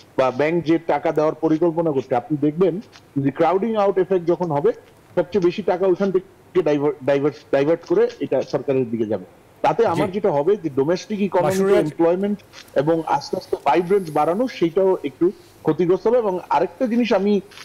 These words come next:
Speaker 1: মনে
Speaker 2: জি।
Speaker 1: করি quite discouraging এবার বাজেটে, এটা হলো এই যে ফিফটিন পার্সেন্ট ট্যাক্স দিয়ে আবার ব্ল্যাক মানি হোয়াইট করার যে বিষয়টা এসেছে, এটা সুশাসনের জন্য ট্যাক্স কালচার, আমাদের এমনি রাজস্ব কম, ট্যাক্স কালচার বা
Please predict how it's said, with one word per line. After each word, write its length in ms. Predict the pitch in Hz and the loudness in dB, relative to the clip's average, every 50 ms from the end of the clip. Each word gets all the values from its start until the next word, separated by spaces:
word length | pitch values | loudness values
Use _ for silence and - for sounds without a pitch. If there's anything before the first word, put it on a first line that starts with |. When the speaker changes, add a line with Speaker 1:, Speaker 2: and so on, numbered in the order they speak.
| - - | -4 0
Speaker 1:
মনে 180 | 160 170 185 | 2 2 2
Speaker 2:
জি। 60 | 175 190 | 2 2
Speaker 1:
করি 140 | 185 190 175 - - | 0 0 -2 -2 0
quite 340 | 180 175 180 165 147 139 160 | 2 2 2 0 -2 -6 -6
discouraging 540 | 156 - - 180 165 156 151 147 151 147 | -6 -2 0 0 0 2 2 0 2 2
এবার 180 | 135 127 131 131 | 2 2 2 2
বাজেটে, 500 | 120 123 120 120 127 139 - 208 220 214 - - | 0 0 -2 0 0 0 2 2 2 0 0 -2
এটা 200 | 143 131 - 151 | -4 0 0 2
হলো 160 | 156 165 165 | 2 4 4
এই 80 | 151 | 2
যে 100 | 143 147 | 2 0
ফিফটিন 400 | 139 - 156 151 - - 190 180 | -2 0 -2 -2 0 0 0 0
পার্সেন্ট 400 | 165 180 165 - - 175 170 151 - - - _ - - _ | 2 0 0 0 0 0 0 -2 -6 -10 -20 _ -20 -8 _
ট্যাক্স 300 | - 175 170 165 160 147 | 0 0 2 0 -2 -2
দিয়ে 180 | 147 175 175 160 | 0 2 2 2
আবার 260 | 147 147 160 160 156 | 2 2 0 0 -2
ব্ল্যাক 320 | 151 - - 139 143 147 - - | -2 -2 0 0 0 0 -2 -2
মানি 180 | 151 143 147 143 | -2 0 2 2
হোয়াইট 300 | 135 131 143 156 147 - | 4 4 2 2 0 -2
করার 360 | - 160 151 147 147 143 131 | 0 0 2 2 2 0 -2
যে 80 | 135 | -4
বিষয়টা 420 | 135 123 123 117 - 147 135 - 143 | -4 -4 -4 -2 -2 -2 0 0 0
এসেছে, 420 | 135 127 - 156 160 160 196 226 - - - - - - | 0 0 0 -2 -2 0 0 0 -2 -4 -16 -20 -10 -4
এটা 200 | - 147 147 156 | -2 0 0 0
সুশাসনের 720 | 143 - 175 160 - 185 185 175 - 208 208 208 190 165 | -2 -2 -2 0 0 0 0 0 0 0 2 0 0 0
জন্য 360 | 151 170 170 170 165 156 165 - - - - - - - - | 0 0 0 0 0 -2 -2 -4 -6 -14 -20 -20 -8 -2 0
ট্যাক্স 320 | 185 202 214 - - - | 0 0 0 -2 -8 -8
কালচার, 460 | - - 175 180 190 180 - 202 151 - - - - - - - - | -4 0 0 0 0 0 0 0 0 -2 -6 -16 -20 -20 -16 -8 -4
আমাদের 300 | - 151 175 175 202 190 | -2 0 0 2 2 2
এমনি 220 | 180 180 202 214 | 2 0 0 0
রাজস্ব 840 | 196 185 165 160 180 175 - - - - - - 185 170 - - 196 | 2 2 2 0 -2 -2 -4 -8 -20 -16 -8 -6 -4 -2 0 0 0
কম, 240 | - - 156 120 104 - - | 0 0 0 0 -2 -4 -4
ট্যাক্স 260 | - 165 165 - - | -2 -2 -2 -2 -4
কালচার 340 | - - 170 165 - 190 175 170 151 - - - | -2 -2 0 0 0 0 0 -2 -4 -8 -8 -4
বা 180 | - 139 131 - | -2 -2 -2 -2